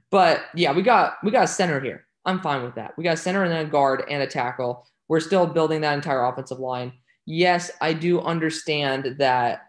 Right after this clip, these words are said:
uh, we have a guy there who I'm actually a big fan of, the guy, the tackle from Connecticut that I'm literally blanking on his name right now.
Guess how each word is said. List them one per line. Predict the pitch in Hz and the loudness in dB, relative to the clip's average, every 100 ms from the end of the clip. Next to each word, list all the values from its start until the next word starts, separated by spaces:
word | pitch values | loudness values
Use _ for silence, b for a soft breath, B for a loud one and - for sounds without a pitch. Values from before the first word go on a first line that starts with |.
| 139 | -8
uh, | 135 127 120 113 120 | -6 -4 -6 -8 -6
we | 143 139 | -4 -2
have | 143 143 123 123 - - | -2 -2 -2 -6 -14 -10
a | |
guy | 139 127 131 | -2 0 0
there | 127 127 123 120 B B _ | -2 -2 -2 -4 B B _
who | 165 | -2
I'm | 160 226 285 | 0 0 0
actually | 311 - 254 | -6 -2 -2
a | |
big | 202 - 220 196 | -2 0 -2 0
fan | 220 247 | -4 -2
of, | 214 156 | -4 -4
the | |
guy, | 147 151 180 | -2 0 -2
the | 160 156 139 | 0 -2 -4
tackle | - 175 180 | -8 -6 -6
from | 170 | -6
Connecticut | 143 143 165 170 135 | -10 -6 -4 -4 -8
that | 127 123 | -8 -12
I'm | 123 | -8
literally | 147 196 | -6 -6
blanking | 190 208 208 | -6 -8 -8
on | |
his | 208 220 | -8 -6
name | 214 | -4
right | 147 135 | -4 -4
now. | 131 | -6